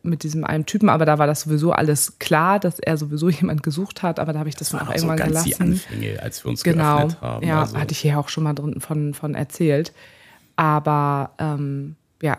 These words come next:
Speaker 1: jetzt stehe ich da auch einfach wirklich ganz anders zu und, ähm, ja, würde da auch einfach ganz anders auch handeln. Ja.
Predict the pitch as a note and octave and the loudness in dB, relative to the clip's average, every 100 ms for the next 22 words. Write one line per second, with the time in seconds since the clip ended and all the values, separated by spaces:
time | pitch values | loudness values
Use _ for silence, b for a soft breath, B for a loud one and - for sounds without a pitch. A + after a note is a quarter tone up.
0 | - D3 - - - - E3+ D3 C#3 C3 | -2 -6 -4 -8 -10 -2 -2 0 -2 0
1 | C#3 D3+ C3+ D3+ - D#3 - D#3+ D#3 - | 0 -2 -4 -6 -2 -2 0 -2 0 -2
2 | - - E3 D#3 D3+ D3+ D3+ D3+ - - | -4 -4 -2 0 -2 -2 -2 -2 -4 -4
3 | D#3+ D3+ D3 D3 D3 D#3+ - - - _ | -4 -2 -2 -2 -4 -8 -16 -20 -20 _
4 | _ _ _ _ - D#3 - - D#3 D3 | _ _ _ _ -2 -2 -2 -6 -4 -2
5 | D#3 C#3+ - D3 - D3+ - D#3 C#3+ - | -2 -2 -4 -6 -4 -4 -4 -4 -4 -6
6 | - - _ D3 D#3+ C#3+ B2 E3 - _ | -10 -14 _ 0 2 2 0 -4 -8 _
7 | _ _ _ _ _ _ _ _ _ _ | _ _ _ _ _ _ _ _ _ _
8 | _ _ _ _ _ _ _ _ E3 C#3 | _ _ _ _ _ _ _ _ 2 2